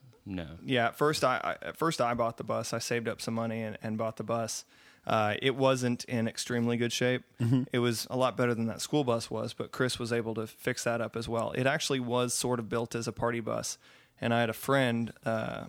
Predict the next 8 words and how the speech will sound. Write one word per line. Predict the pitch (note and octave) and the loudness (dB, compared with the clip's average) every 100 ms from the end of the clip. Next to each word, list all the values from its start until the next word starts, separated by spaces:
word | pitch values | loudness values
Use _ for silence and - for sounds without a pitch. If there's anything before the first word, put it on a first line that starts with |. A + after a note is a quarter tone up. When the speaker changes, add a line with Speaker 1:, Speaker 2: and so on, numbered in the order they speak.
| - _ _ - | -16 _ _ -4
Speaker 2:
that | B2 A#2 - | 0 0 -2
was | A#2+ | -2
in | A#2 | 0
a | A2+ | -2
construction | - - B2+ A#2 B2 A2+ | -4 -2 -2 0 -2 0
business | A#2 A#2 A#2 - | -2 -2 -4 -4
in | A2 | -6
Houston, | A2 C3 C3 A2+ A#2 | -2 0 0 -4 -6